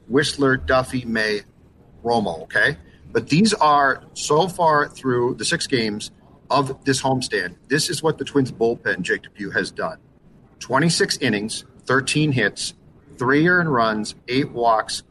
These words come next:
thirty strikeouts. That translates to a one point zero four E R A. And that is, I mean, to Jake, to your point,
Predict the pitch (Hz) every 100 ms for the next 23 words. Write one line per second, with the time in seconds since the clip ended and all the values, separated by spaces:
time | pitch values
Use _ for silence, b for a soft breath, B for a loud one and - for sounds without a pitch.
0 | - - - 139 135 131 120 113 107 87
1 | - - - - - - 123 - 170 -
2 | 170 - 143 120 110 139 165 175 165 -
3 | 147 147 - 139 135 - - - 135 131
4 | - 117 113 120 101 B B B - 123
5 | 127 123 123 110 - - - 131 156 202
6 | 185 151 120 143 139 139 131 - 127 131
7 | - - 143 - 147 180 - 110